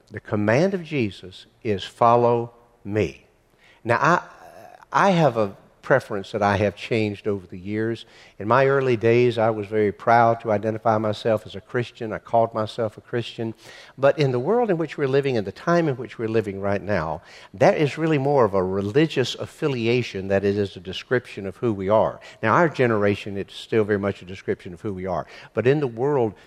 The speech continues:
today, so I have coined another phrase. I, it's not original to me, but I've coined it as my own, and that is a Christ follower. And I'll ask people from time to time, "Are you a Christ follower?"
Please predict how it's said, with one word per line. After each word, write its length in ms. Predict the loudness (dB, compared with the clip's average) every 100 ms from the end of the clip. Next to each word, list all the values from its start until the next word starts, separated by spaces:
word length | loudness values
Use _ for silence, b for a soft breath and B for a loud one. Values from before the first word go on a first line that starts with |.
| _
today, 440 | -10 -2 0 0 -2
so 240 | -2 -2 B B
I 140 | 0 0
have 140 | -2
coined 360 | 0 2 2 0
another 280 | -2 -2
phrase. 520 | -4 0 2 4 2 2
I, 180 | 2
it's 180 | 0 -2
not 140 | -8 -6
original 420 | -6 -6 -10 -14
to 120 | -12
me, 160 | -4 -4
but 160 | -4
I've 180 | -8 -8
coined 300 | -4 -2 -2
it 80 | -8
as 220 | -12 -10
my 160 | -10 -8
own, 260 | -10 -12 -16 B B
and 160 | -2 4
that 100 | 4
is 160 | 4 0
a 40 |
Christ 440 | -2 0 2 0
follower. 480 | -6 -6 -4 -6 -8 -20 _ _ _ _
And 160 | 2
I'll 140 | 4 6
ask 240 | 4 0
people 260 | -4 -4 -6
from 200 | -12 -2
time 180 | 0 0
to 100 | -4
time, 160 | -6 0
"Are 140 | 0
you 160 | 0 -4
a 40 |
Christ 440 | -6 -4 -4 -4 -8
follower?" 520 | -4 -4 -4 -10